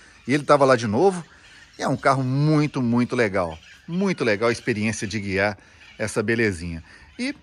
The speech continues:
aproveitando, eu já uso carro elétrico. Eu uso um Renault Zoe, que tem uma diferença de preço aí de vinte mil reais que separam um do outro. E aí dá pra gente até brincar um pouquinho aqui de vantagens e desvantagens, né? Ó, já vou adiantar pra vocês, a minha esposa prefere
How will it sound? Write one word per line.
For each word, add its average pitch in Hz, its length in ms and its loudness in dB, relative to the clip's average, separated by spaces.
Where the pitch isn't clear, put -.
aproveitando, 190 840 2
eu 226 160 2
já 269 160 2
uso 170 440 4
carro 131 280 4
elétrico. 98 440 0
Eu 113 140 4
uso 160 220 2
um 185 60 -2
Renault 147 460 0
Zoe, 110 520 6
que 254 240 0
tem 254 160 -2
uma 240 100 4
diferença 220 300 2
de 190 100 0
preço 175 320 6
aí 180 80 4
de 160 120 2
vinte 160 360 0
mil 151 200 4
reais 131 360 6
que - 80 -6
separam 131 460 2
um 135 40 2
do 143 140 4
outro. 135 420 6
E - 40 2
aí 226 160 4
dá 233 120 2
pra 247 120 -2
gente - 100 -2
até 240 100 2
brincar 240 300 2
um 220 80 4
pouquinho 202 340 2
aqui 190 240 -4
de 180 160 -2
vantagens 175 800 0
e 180 120 4
desvantagens, 139 840 2
né? 190 220 -4
Ó, 180 180 6
já 147 120 4
vou 180 100 0
adiantar 196 380 4
pra 196 100 0
vocês, 151 400 0
a 156 80 2
minha 185 160 -4
esposa 175 460 0
prefere 156 680 -2